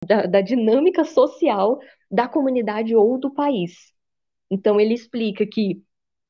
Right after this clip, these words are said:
numa sociedade que tem um, uma, uma escolarização realmente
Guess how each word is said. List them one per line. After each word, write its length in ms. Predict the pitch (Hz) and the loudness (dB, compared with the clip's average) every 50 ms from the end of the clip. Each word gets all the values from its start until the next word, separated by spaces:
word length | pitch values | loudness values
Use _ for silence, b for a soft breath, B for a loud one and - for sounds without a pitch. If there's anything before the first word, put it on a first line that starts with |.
| _ _ - | _ _ 0
numa 200 | 214 220 220 220 | 2 2 2 0
sociedade 720 | 220 240 226 220 - 226 220 196 196 180 175 175 170 190 | 0 -4 -6 0 0 0 2 2 2 0 0 0 -2 -4
que 160 | 190 - 226 | -4 -6 -8
tem 300 | 208 - _ 240 226 247 | -8 -2 _ 0 2 2
um, 460 | 294 285 262 233 - 208 214 208 196 | 0 0 -2 -2 0 0 0 0 0
uma, 240 | 190 185 185 180 - | 0 -2 -2 -4 -4
uma 120 | - 190 190 | -2 -4 -4
escolarização 800 | 190 - - 208 202 202 190 196 190 202 196 196 - 196 180 | -4 -2 -2 0 0 2 0 0 -2 -2 -4 -4 -4 -4 -4
realmente 680 | 175 175 220 233 240 233 220 208 202 202 196 - - | -2 -2 -2 -2 -2 -2 -2 -2 -2 -2 -4 -8 -12